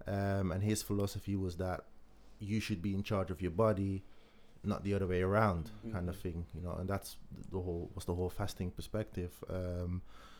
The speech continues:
Speaker 1: do you guys feel, um,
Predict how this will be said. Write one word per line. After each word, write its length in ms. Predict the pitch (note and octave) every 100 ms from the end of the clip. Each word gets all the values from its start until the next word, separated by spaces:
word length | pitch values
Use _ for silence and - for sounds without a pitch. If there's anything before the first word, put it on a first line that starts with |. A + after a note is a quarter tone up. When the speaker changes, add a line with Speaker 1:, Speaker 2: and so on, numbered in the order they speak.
| - - - - G2+
Speaker 1:
do 100 | A#2
you 500 | D#3+ E3+ F3 E3+ D#3+
guys 360 | C#3 C#3+ C3+ -
feel, 1080 | - D3+ C3+ B2+ B2 A#2+ A#2 A#2 A#2 A2+ A2+ - - -
um, 580 | G#2 G#2 G#2+ G2+ G2+